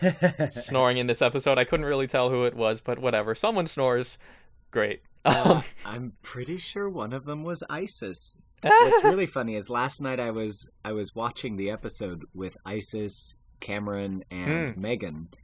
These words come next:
Speaker 1: uh, from the first, from the first episode. And, um,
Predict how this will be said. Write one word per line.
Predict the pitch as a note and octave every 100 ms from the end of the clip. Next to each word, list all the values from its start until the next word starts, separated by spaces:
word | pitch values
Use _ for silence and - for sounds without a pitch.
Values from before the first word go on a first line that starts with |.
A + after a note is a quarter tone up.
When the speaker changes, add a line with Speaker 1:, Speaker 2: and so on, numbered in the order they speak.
| _ _ _ _ -
Speaker 1:
uh, | F2 F2+ E2+ E2 E2 - _ - _ _ _
from | - G#2 F2
the | F2
first, | - F2+ E2 - - - -
from | - D#2+
the | D#2+
first | G2+ F#2+
episode. | - - E2 - -
And, | G#2+ A2 G#2+ G#2+
um, | A2+ G#2 G2+ G2+ G2